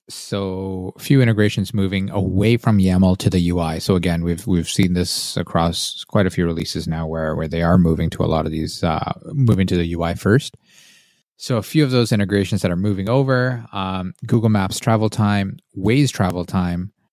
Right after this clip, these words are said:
Enphase Envoy. I, I, I am probably butchering that, but sorry, <laughs> that's what you get for naming it. Um,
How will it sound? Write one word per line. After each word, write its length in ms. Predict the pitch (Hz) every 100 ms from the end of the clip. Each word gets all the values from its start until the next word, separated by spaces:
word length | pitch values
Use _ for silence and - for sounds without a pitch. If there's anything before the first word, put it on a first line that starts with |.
| _
Enphase 640 | 117 123 131 123 113 107 -
Envoy. 600 | 101 104 - 120 135 170 - _
I, 160 | - - -
I, 240 | 101 90 -
I 80 | 92
am 320 | 92 87 85
probably 280 | - 92 90
butchering 320 | 87 85 92
that, 180 | 85 85 - -
but 220 | 80 -
sorry, 360 | - 101 85 85
<laughs> 20 |
that's 120 | 80
what 80 | 82
you 80 | 85
get 140 | 80
for 60 | 82
naming 260 | 80 82
it. 160 | 85 - _
Um, 380 | 98 85 82